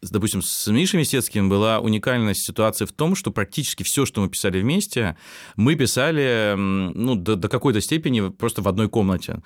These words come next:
То есть вот буквально вместе. То есть это редко повторялось позже, потому что тогда у нас еще там были семьи, но не было там детей. В какой-то момент это стало просто уже технически очень сложно исполнимо. Но, а, мы действительно с ним встречались, садились и писали. И это была очень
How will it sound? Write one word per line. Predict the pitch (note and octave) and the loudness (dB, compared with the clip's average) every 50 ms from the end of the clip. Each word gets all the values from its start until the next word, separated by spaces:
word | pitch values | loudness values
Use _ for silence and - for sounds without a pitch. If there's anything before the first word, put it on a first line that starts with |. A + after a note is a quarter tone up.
| - - - | -16 -8 -4
То | A#2 | -2
есть | G#2 - | 0 2
вот | B2+ A2+ | 4 2
буквально | B2 A#2 - B2+ B2 A#2 G2+ G2 | 2 2 2 2 2 2 2 0
вместе. | E2+ F#2 F#2+ F#2 - - - D#2 D2+ D#2+ D#2+ - | 0 0 0 0 0 -2 -4 -6 -6 -6 -6 -6
То | - G2+ | -4 -4
есть | F2+ - - | -2 0 -2
это | A2+ F#2+ C#3 B2 A2+ G#2 | 0 0 2 2 2 2
редко | A2+ C3+ C3+ - - A#2 G2+ - - - - - - - | 0 -2 -2 -2 -2 -2 -2 -2 -4 -10 -16 -14 -8 -4
повторялось | A2+ G2 - - A#2 B2 C#3 C3 B2 G#2+ - | -4 -2 0 2 2 2 2 2 2 0 0
позже, | - C#3+ C#3+ C3+ A2+ A#2 | 0 0 0 2 2 0
потому | F#2+ - - G#2+ G#2 A2 | -2 -2 0 0 0 0
что | - - | -2 -2
тогда | - A2 G2+ G#2 G#2+ A2 A#2 A#2 A2 | 0 0 0 2 2 2 4 4 4
у | G2+ | 4
нас | G2+ G2 - | 2 0 0
еще | - F#2+ - A2 F#2+ | -2 -4 -4 -4 -2
там | - F#2 F2+ E2+ - - - - - - | 0 0 -2 -2 -4 -8 -16 -20 -12 -4
были | - G#2+ A2+ A2 | 0 2 2 4
семьи, | G#2+ - - C3+ A#2+ A2 | 2 2 2 2 2 2
но | G2+ G2+ | 2 2
не | G#2 | 2
было | G2+ G2 F#2 | 0 0 -2
там | - F#2+ F2 | -2 -2 -2
детей. | F2+ G2+ F#2 - - D3 D3 D#3+ E3+ D#3+ D#3 D3 - - - _ | 0 -2 -2 0 0 2 2 4 2 2 0 -2 -6 -14 -18 _
В | - | -4
какой-то | G#2 F#2+ - A2+ A#2 | -2 0 2 2 2
момент | G#2+ A#2+ B2+ A2 | 2 2 2 2
это | G2+ - | 0 0
стало | - G#2 G2 | 2 0 0
просто | - - G2+ - - G2 | 0 0 -4 -2 -2 -4
уже | E2+ F#2 | -4 -2
технически | - G#2 - - A2 F#2 - - F2 | -4 -2 0 0 0 0 0 -2 -4
очень | E2 - F2 | -4 -4 -4
сложно | - - F#2+ F2 E2+ | -2 -2 -2 0 -2
исполнимо. | E2 - - G#2 C3 F#3+ A3 G#3 C#3 - - - - - - A#2 | -2 -2 0 0 2 2 2 2 0 -2 -6 -12 -18 -8 0 2
Но, | A#2 C3 C#3+ B2+ F2 D2+ - - - - - - | 4 4 6 4 2 0 -2 -12 -20 -14 -6 0
а, | G2+ G2+ G2+ | 2 4 4
мы | A2 A#2+ | 4 4
действительно | A#2 A2 - F#3 G3 D#3 | 2 2 2 4 2 2
с | - - | 2 2
ним | A#2+ A2 G2+ D#2+ - - - - | 0 0 0 -2 -4 -10 -20 -18
встречались, | - - - G#2 - - F3 G3+ A3+ A3+ E3 C3+ - | -8 -4 -4 -2 0 0 2 2 4 2 2 2 0
садились | - A#2 G#2 G#2+ C3+ F#3 G#3+ F#3+ D#3 - | 0 0 0 0 0 0 2 2 0 0
и | - B2+ C3 | -2 -2 -2
писали. | - C3+ - - C#3 G#2+ F#2+ F#2+ | 0 0 0 2 2 2 2 2
И | - | 0
это | A#2 - D3 | 0 0 0
была | C3 C#3 C#3+ D3 | 2 2 2 2
очень | B2+ - D#3+ D#3 - C3 A#2+ G2+ | 2 2 0 0 0 0 0 -2